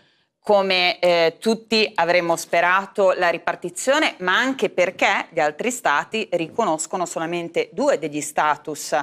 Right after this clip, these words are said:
che invece l'Italia riconosce, perché delle persone che arrivano, voglio ricordare che la grande maggioranza è di fatto clandestina, finito il percorso non ha nessuno status. Poi,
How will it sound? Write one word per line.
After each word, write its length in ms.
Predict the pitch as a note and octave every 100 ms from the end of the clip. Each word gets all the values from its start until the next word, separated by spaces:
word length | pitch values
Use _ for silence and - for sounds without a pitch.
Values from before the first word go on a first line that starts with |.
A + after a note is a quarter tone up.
| - _
che 80 | -
invece 540 | E3 D3+ - D3+ C#3+ -
l'Italia 400 | D#3+ D#3 D3+ C#3+
riconosce, 680 | D3 D#3 D3 C#3 - D3+
perché 260 | - E3+ E3+
delle 180 | D#3+ E3
persone 580 | F3+ F3 G#3+ G#3+ F3+ - - _
che 120 | -
arrivano, 340 | G3 G#3+ A#3+ F#3
voglio 240 | E3 E3
ricordare 540 | E3 E3 F#3 A3+ A#3 F3
che 100 | D3+
la 220 | D3 - - E3+
grande 680 | E3+ F#3+ G#3 G3 F#3 E3+ - _ _ - G#3 G3
maggioranza 760 | G3+ A3+ D4+ D#4 A3+ F3 - _
è 140 | - F3+
di 80 | F3
fatto 260 | G3 F#3+
clandestina, 680 | F3 D#3+ D#3+ D#3+ - D3 C#3+
finito 280 | D3+ E3+ D#3
il 60 | D3+
percorso 500 | G3 - B3 B3+ F3+
non 120 | D#3
ha 80 | D3
nessuno 600 | D3 C#3+ - D3+ C#3 C3+ _
status. 540 | - - - D#3 _ F#3+ _ _
Poi, 440 | - - F3+ D#3+